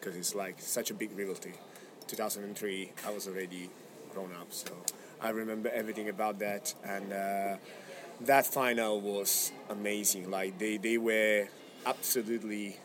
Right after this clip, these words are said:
sure that they were gonna win. Everyone was, like, we were the underdogs. Everyone was sure they were gonna win.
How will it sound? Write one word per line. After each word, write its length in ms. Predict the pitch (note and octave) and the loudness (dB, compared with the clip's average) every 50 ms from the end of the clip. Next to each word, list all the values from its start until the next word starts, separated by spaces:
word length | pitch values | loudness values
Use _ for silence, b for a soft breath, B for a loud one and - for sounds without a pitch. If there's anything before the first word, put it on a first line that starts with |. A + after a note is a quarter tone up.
| - - | -16 -12
sure 440 | - - - - - A#2 G#2 G#2 G#2+ | -6 -4 -2 0 2 2 2 2 2
that 140 | G2+ G#2 G2 | 2 2 0
they 60 | G2+ | 0
were 60 | G2 | -2
gonna 240 | G2 F#2+ G2+ F#2+ F#2+ | -4 -4 -4 -4 -4
win. 220 | F#2+ G#2+ G#2+ G2+ G#2+ | -2 0 0 0 0
Everyone 520 | A#2 A#2 G#2 G#2+ G#2+ G#2 G#2 G2 F#2+ F#2+ | -2 0 0 0 0 0 -2 -2 -2 -4
was, 260 | F#2+ F#2 - - - - | -4 -4 -4 -4 -4 -4
like, 160 | G#2+ G2 G2 | -2 -2 0
we 80 | A2 A#2 | 2 2
were 160 | A#2 A2 G#2 | 4 4 4
the 160 | G2 G#2+ G#2 | 2 2 0
underdogs. 560 | G#2+ A2 A2 G2+ F#2+ F#2 G2+ F#2 F#2 F#2+ - | 0 0 0 -2 -2 -2 -4 -4 -4 -2 -2
Everyone 360 | A#2 G#2+ G2 G2+ G2+ G2+ F#2+ F#2+ | -2 -2 -2 -2 -4 -2 -4 -4
was 120 | F#2+ F2+ | -2 -2
sure 300 | - - - A2+ G2+ G2 | -2 0 0 0 0 0
they 120 | F#2+ G2 F#2+ | 0 -2 -4
were 200 | F#2 F#2+ F#2+ F#2 | -4 -6 -6 -6
gonna 200 | G2+ F#2+ F#2 F#2 | -6 -6 -6 -4
win. 300 | F#2+ G2 F#2+ F#2+ F#2 | -4 -4 -4 -4 -6